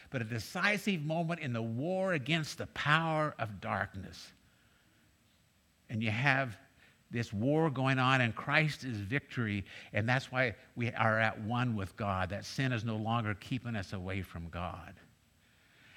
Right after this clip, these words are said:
And there's other theories out there, and my temptation was to spend the next couple hours just going over one theory after another, after another, and then, and, and then make you choose which one you like the best.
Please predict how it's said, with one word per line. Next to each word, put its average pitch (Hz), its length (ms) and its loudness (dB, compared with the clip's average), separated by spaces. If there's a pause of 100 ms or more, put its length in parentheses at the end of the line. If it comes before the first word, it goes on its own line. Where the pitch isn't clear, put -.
(120)
And 151 160 4
there's 160 140 4
other 233 280 2
theories 160 440 2
out 160 260 4
there, 110 380 0 (340)
and 131 260 2 (120)
my 143 160 4
temptation 180 800 2
was 123 120 0
to 127 80 -6
spend 135 320 0
the 127 80 4
next 139 220 2
couple 160 260 4
hours 151 480 2
just 135 300 -2
going 147 240 2
over 143 320 2 (420)
one 131 180 2
theory 165 380 4
after 147 320 4
another, 151 480 6
after 135 340 2
another, 139 400 0
and 147 160 -4
then, 143 200 4 (220)
and, 127 240 4
and 147 120 4
then 156 160 6
make 185 260 6
you 196 140 6
choose 196 600 4
which 190 240 2
one 185 320 4
you 247 320 4
like 127 420 6
the 165 120 4
best. 156 600 2